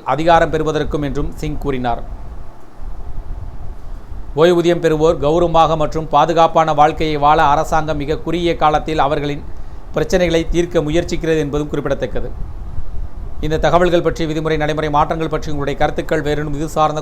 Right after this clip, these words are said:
கூடுதல் விவரங்கள் தேவைப்பட்டால் கமெண்ட் செக்ஷன் பகிர்ந்து, பிடிச்சிருந்தா லைக் பண்ணுங்க. முடிந்தவரை இந்த வீடியோ உங்களுடைய நண்பர்கள், உறவினர்கள் அனைவருக்கும் ஷேர் பண்ணுங்க, ஃபாலோ பண்ணுங்க.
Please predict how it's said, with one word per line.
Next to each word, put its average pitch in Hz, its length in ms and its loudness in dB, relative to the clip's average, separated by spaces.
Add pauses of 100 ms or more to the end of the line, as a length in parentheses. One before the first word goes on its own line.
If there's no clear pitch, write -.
கூடுதல் 165 240 2
விவரங்கள் 147 240 -2
தேவைப்பட்டால் 143 300 -4
கமெண்ட் 151 220 -4
செக்ஷன் 151 220 -4
பகிர்ந்து, 139 360 -4
பிடிச்சிருந்தா 156 420 0
லைக் 135 140 -4
பண்ணுங்க. 113 200 -4 (680)
முடிந்தவரை 170 440 2
இந்த 139 140 -4
வீடியோ 143 220 -2
உங்களுடைய 143 300 -4
நண்பர்கள், 156 320 -2 (120)
உறவினர்கள் 143 380 -2
அனைவருக்கும் 143 400 -4
ஷேர் 143 200 0
பண்ணுங்க, 147 260 -4
ஃபாலோ 135 200 0
பண்ணுங்க. 117 180 -4